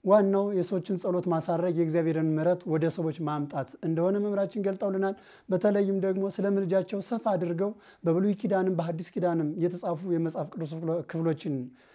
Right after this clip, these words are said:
በመዳሰስ በሚገባ አስረድተውናል። እ፣ እዚህ ላይ አባቶቻችን መላእክትን እንደ ታላቅ ወንድም፣ ሰውን እንደ ታናሽ ወንድም አድርጎ እግዚአብሔር ፈጠረው ይላሉ።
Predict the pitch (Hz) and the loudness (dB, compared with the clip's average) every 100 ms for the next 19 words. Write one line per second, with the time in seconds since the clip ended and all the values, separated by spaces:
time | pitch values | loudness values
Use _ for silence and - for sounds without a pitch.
0 | - - 156 170 165 170 156 143 220 220 | -20 -2 4 6 6 4 4 2 2 -2
1 | - _ _ 135 175 185 170 139 147 147 | -4 _ _ 2 4 4 2 0 -2 0
2 | 185 180 165 170 147 147 151 139 127 - | 0 0 -2 -2 -2 0 2 0 -4 -10
3 | _ _ _ _ - 175 165 151 147 - | _ _ _ _ 0 4 6 4 2 0
4 | 175 202 214 175 214 - _ _ - 170 | 0 4 6 6 2 -4 _ _ -2 2
5 | 165 185 208 202 190 202 202 240 175 180 | 4 4 2 2 2 0 -4 -2 2 6
6 | 208 220 226 190 190 196 185 175 170 160 | 6 4 2 2 2 0 2 0 2 -2
7 | 143 175 214 _ _ _ _ _ _ _ | 0 -4 -8 _ _ _ _ _ _ _
8 | _ - 185 196 233 339 - - 180 196 | _ 0 4 6 4 2 -2 -4 2 4
9 | 226 214 190 185 180 170 156 160 156 151 | 4 2 2 2 2 0 0 0 0 -2
10 | 147 151 143 151 139 151 - 160 139 131 | -4 -4 -4 -4 -4 -4 -2 -2 0 0
11 | 120 | -4